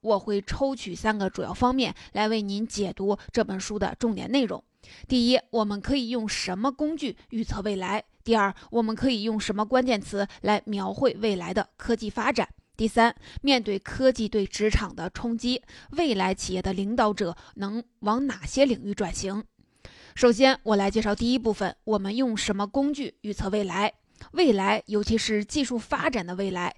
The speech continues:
其实是非常难预测的。比如二零零七年，当乔布斯推出第一款 iPhone 手机的时候，很多业内的专家都不看好，连当时微软的老板也认为智能手机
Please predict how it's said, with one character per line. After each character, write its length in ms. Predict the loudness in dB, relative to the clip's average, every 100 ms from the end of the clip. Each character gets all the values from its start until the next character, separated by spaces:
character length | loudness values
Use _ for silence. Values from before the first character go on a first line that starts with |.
| -12
其 160 | -6 -2
实 140 | 0
是 120 | 0 2
非 160 | 2
常 220 | 2 0
难 180 | -2 -4
预 120 | -4
测 260 | -6 -4 -4
的。 140 | -6 -12 -20 -20 -2
比 120 | 2
如 160 | 6 6
二 240 | 6 6
零 120 | 6
零 140 | 4 0
七 240 | -2 -2
年， 320 | -2 -2 -6 0
当 300 | 2 2 -2
乔 180 | -2
布 140 | 0 -2
斯 260 | 0 2
推 220 | 2 0 -6
出 180 | -6
第 300 | -4 0 2
一 60 | 2
款 260 | 2 0 -2 -10 0
iPhone 360 | 2 2 -2
手 200 | -4 -8
机 180 | -4 0
的 80 | 2
时 160 | 0 -2
候， 240 | -4 -6 -12 -10
很 200 | -4 -4
多 200 | -2 -2
业 220 | -2 -2 0
内 100 | -2
的 100 | -4
专 220 | -4 -2
家 180 | -2 -4 -6
都 140 | -6 -4
不 100 | -2
看 220 | -2 -2
好， 300 | -4 -8 -8 _ -12 2
连 140 | 4
当 160 | 4 2
时 200 | 2 2
微 220 | 4 4
软 180 | 2 -2
的 80 | -2
老 260 | 2 4
板 240 | 4 2 2
也 140 | 0
认 160 | 0 -2
为 180 | -2 -4
智 220 | -4 -4
能 160 | -2
手 180 | -2 -4
机 240 | -4 -4